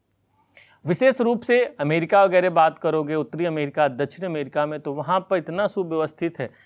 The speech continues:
कि जैसा कि आप लोग जानते होंगे, वहाँ तो सैकड़ों, सैकड़ों बीघे के, बीघे क्या, हेक्टेयर, एकड़ के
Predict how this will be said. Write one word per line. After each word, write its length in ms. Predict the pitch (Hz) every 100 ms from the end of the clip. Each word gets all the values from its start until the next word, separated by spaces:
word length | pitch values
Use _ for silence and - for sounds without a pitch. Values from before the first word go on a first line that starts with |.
| _
कि 80 | 151
जैसा 320 | 143 147 165
कि 120 | 160 160
आप 240 | 139 -
लोग 160 | 147 123
जानते 400 | 143 147 156 202
होंगे, 220 | 202 165
वहाँ 260 | 147 151
तो 260 | 151 135 - _ _ _
सैकड़ों, 440 | - 165 165 196
सैकड़ों 580 | - - 156 156 196 139 - _ _ _ _ _ _ _ _ 123
बीघे 500 | 107 156 170 190 208
के, 200 | 151 117 107 - _ -
बीघे 400 | 123 156 190 196
क्या, 360 | 180 180 - _ _ _ _ _ - 151
हेक्टेयर, 600 | 147 _ 175 180 175 175 -
एकड़ 340 | 151 151 190
के 240 | 175 135